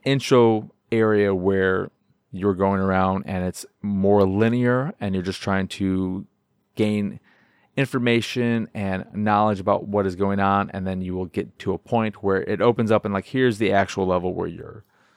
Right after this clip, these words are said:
gonna be doing your thing. Uh, and, and it's definitely, like, the way it's,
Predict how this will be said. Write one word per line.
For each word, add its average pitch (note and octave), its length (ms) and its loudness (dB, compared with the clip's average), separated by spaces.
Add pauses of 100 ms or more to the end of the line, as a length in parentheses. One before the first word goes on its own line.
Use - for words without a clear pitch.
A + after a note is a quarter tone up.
(140)
gonna F2 160 -6
be E2+ 160 -6
doing E2+ 280 -6
your F2+ 100 -10
thing. F#2 400 -10 (680)
Uh, - 280 -18 (520)
and, G#2+ 180 -8
and G#2 540 -2
it's G#2+ 220 0
definitely, A#2+ 320 4
like, G2+ 180 2
the G2 80 2
way G2 260 4
it's, F#2+ 380 -6